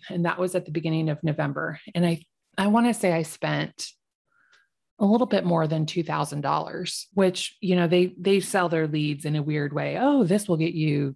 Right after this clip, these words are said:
a hundred and twenty-seven thousand leads," or something, something stupid and ridiculous. So anyway, I thought, "Okay, well, yeah, we'll, we'll add that as a lead pillar. We'll start small, see how it goes." And it just doesn't work for us.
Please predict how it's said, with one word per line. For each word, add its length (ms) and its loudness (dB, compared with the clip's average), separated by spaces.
a 80 -2
hundred 320 4
and 320 6
twenty-seven 800 4
thousand 440 0
leads," 300 0
or 160 -4
something, 440 2
something 400 0
stupid 400 -2
and 140 0
ridiculous. 640 -4
So 160 2
anyway, 540 4
I 120 -2
thought, 260 0
"Okay, 220 0
well, 160 0
yeah, 220 -2
we'll, 460 -2
we'll 280 2
add 300 -2
that 380 0
as 180 0
a 60 -2
lead 280 -2
pillar. 380 -2
We'll 160 4
start 380 -2
small, 580 -2
see 220 -4
how 160 0
it 100 -4
goes." 560 -2
And 140 2
it 80 -2
just 180 0
doesn't 260 0
work 220 0
for 180 -4
us. 280 -16